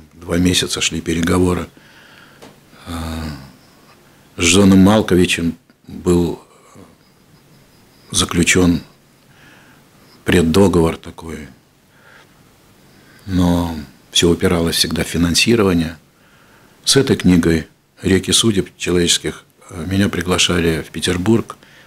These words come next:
Пятая студия хотели тоже делать сериал, они прочитали. Но тут все сложилось тоже, и безденежье, и этот вирус, все вместе.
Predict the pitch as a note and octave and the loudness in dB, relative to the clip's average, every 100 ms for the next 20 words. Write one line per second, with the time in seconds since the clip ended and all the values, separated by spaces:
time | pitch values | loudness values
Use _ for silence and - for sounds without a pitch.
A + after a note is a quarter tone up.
0 | - G2 F#2 F#2 - G#2 F2+ F2 D#2 - | -2 -2 0 -2 0 0 0 -4 -8 -6
1 | F2 F2 E2 - - - E2+ E2+ F2 D2+ | -4 -4 -8 -12 -12 -8 -4 -2 -2 0
2 | - E2+ G2 G2 F2 E2+ - D#2 - F2 | -2 0 0 0 -2 -4 -6 -4 -4 -4
3 | F2 E2 - _ - - - - - - | -4 -6 -10 _ -20 -20 -20 -20 -20 -20
4 | _ _ _ - A#2+ C3 - F#2+ F#2+ - | _ _ _ -4 0 2 2 -2 0 0
5 | F#2+ F2 F2 E2+ E2 - F#2 D#2+ D#2+ D#2+ | 0 0 0 0 0 -2 0 -2 -4 -8
6 | - - - - - - - F2 E2 E2 | -14 -20 -20 -20 -20 -20 -10 -8 -6 -8
7 | - - - - - F#2 F#2+ G#2 C3 A#2+ | -12 -20 -20 -20 -12 -6 0 4 4 4
8 | G#2 G#2 G2+ F2+ - F2+ D#2+ D#2 - _ | 2 2 0 -2 -8 -16 -16 -16 -20 _
9 | - - - - _ _ F2 F2+ B2+ A2+ | -20 -20 -20 -20 _ _ -4 2 2 2
10 | - - _ _ _ _ _ _ _ _ | 0 -4 _ _ _ _ _ _ _ _
11 | _ _ _ _ _ _ _ - - - | _ _ _ _ _ _ _ -18 -4 0
12 | F2+ F2+ D#2+ - | 4 2 2 -4